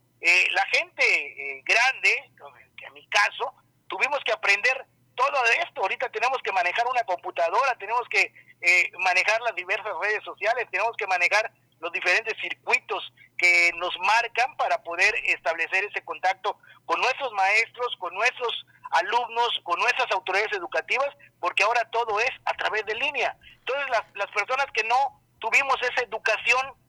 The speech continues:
porque no nos tocó, tuvimos que adaptarnos y tuvimos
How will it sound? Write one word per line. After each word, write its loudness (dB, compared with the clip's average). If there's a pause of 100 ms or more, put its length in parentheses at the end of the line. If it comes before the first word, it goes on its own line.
porque -4
no 0
nos -4
tocó, -2 (260)
tuvimos 0 (100)
que 2
adaptarnos 0 (400)
y -18
tuvimos -2